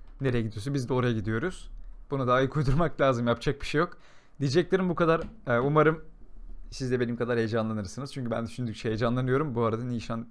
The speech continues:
ni-, nişan diyemiyorum. Nişan desteği. Bunlar yetersiz. Bu da böyle. Aynen. Nişan desteği.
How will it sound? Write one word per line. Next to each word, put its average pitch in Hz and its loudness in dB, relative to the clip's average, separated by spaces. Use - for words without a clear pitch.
ni-, 117 -6
nişan 107 -2
diyemiyorum. 101 -2
Nişan 107 -4
desteği. 101 -6
Bunlar 110 -4
yetersiz. 107 -6
Bu 101 -4
da 110 0
böyle. 101 -2
Aynen. 113 -2
Nişan 113 -10
desteği. 120 -12